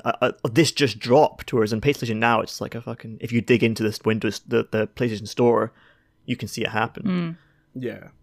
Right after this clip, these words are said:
Speaker 1: But yeah,
Speaker 3: So
Speaker 1: a lot of
Speaker 3: it's
Speaker 1: work to do, I guess, but they still have a lot of advantages, like, uh, just a, a great system, which is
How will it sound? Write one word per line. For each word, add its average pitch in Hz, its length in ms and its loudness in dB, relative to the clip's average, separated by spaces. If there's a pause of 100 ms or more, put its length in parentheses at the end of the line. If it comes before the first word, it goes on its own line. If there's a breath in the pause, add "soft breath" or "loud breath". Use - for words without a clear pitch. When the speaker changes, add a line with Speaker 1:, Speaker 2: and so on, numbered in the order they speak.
Speaker 1:
But 117 120 -8
yeah, 107 160 -2
Speaker 3:
So - 140 -6
Speaker 1:
a 110 40 6
lot 123 220 8
of 139 80 4
Speaker 3:
it's 120 40 0
Speaker 1:
work 131 220 6
to - 100 0
do, 120 220 2
I 104 80 -2
guess, 107 320 -4
but - 320 0 (500)
they 110 80 -2
still 123 220 0
have 110 140 0
a 110 40 0
lot 113 100 2
of 117 80 0
advantages, 107 540 -6
like, - 240 -10 (240)
uh, 98 160 -6 (280)
just - 160 -8
a, 107 180 -4
a - 20 0
great 117 320 2
system, 156 320 -4
which 117 140 -6
is - 140 -10